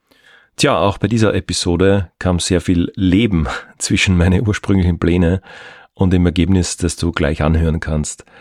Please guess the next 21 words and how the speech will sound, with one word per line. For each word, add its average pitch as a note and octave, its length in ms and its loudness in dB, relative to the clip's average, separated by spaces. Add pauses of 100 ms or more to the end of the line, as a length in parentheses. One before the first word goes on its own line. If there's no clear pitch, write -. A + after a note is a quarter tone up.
(280)
Und F2 120 -4
genau F#2 180 0
darum G2 440 2
ist - 140 -2
auch F#2+ 80 2
sehr F2+ 160 0
viel - 140 -6
Zeit F2 240 0
vergangen F2 460 0 (200)
seit - 220 -4
der - 120 -2
Aufnahme D#2+ 440 2
des D#2 160 -4
Gesprächs - 560 -4 (340)
und E2+ 160 -2
dem E2 160 2
Veröffentlichungsdatum, D#2+ 1080 -2 (260)
nämlich E2 600 0
ungefähr E2 640 0
fünf F#2 300 -2
Monate. D#2+ 540 0